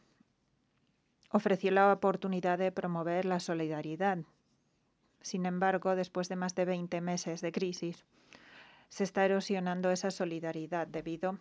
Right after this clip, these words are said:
al incremento de las desigualdades, sobre todo las de salud, el racismo sanitario, el nacionalismo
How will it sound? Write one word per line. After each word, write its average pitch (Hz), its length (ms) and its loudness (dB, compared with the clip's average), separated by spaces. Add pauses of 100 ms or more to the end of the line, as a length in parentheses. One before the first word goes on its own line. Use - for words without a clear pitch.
al 180 160 -4
incremento 170 580 -4
de 175 80 0
las 170 200 -2
desigualdades, 165 720 -2
sobre 175 240 -2
todo 170 260 -4
las 165 240 -8
de 170 80 -10
salud, 208 440 -2
el 175 100 -4
racismo 175 840 -6
sanitario, 180 600 -4
el 196 100 -4
nacionalismo 196 840 -4